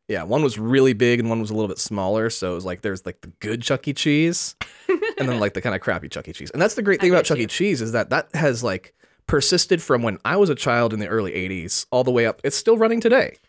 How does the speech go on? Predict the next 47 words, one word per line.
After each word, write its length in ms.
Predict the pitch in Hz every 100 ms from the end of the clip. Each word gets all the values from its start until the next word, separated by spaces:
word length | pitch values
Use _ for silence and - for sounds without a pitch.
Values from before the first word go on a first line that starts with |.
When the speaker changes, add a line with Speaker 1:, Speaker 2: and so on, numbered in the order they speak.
| _
Speaker 2:
It 160 | 254 254 494
is. 480 | 381 247 - - _ _ -
And 100 | 226
if 80 | 226
you've 140 | 214
ever 160 | 214 247
had 220 | 254 -
Pascali's 640 | 220 190 - 214 226 226 226
Pizza 560 | 285 311 - 175 160
on 300 | - 175 175 160
DoorDash, 540 | 196 247 165 151 -
that 140 | 196 190
is 120 | 170
a 100 | 160
ghost 380 | 175 196 - -
kitchen 440 | 220 - 165 160 _
for 300 | - 226 220
Chuck 220 | 214 180
E. 100 | 170
Cheese. 440 | 143 165 143 151 -
Speaker 1:
Yeah. 200 | 147 147
Speaker 2:
And 100 | 208
you've 220 | 240 262 185
been 260 | 233 202
duped 380 | 175 392 - -
into 240 | 254 226
eating 380 | 240 269 339 320
Chuck 280 | - 302 302
E. 60 | 330
Cheese 440 | - 311 320 359 349
at 160 | 208 185
a 100 | 180
twenty 300 | - 226 262
percent 340 | 427 320 311
increase. 480 | 220 214 190 180 -
Speaker 1:
<laughs> 1120 | 175 - - - 220 190 - 151 - - -
She's 300 | - - 131
not 260 | 135 120 127
lying. 320 | 120 127 107
That 100 | 123
is 120 | 127
very 280 | 104 104 110
true. 320 | - 117 110 240
Speaker 2:
I 60 |
love 300 | 294 202 98
ghost 260 | 185 170 -
kitchens. 560 | 151 - 131 175 -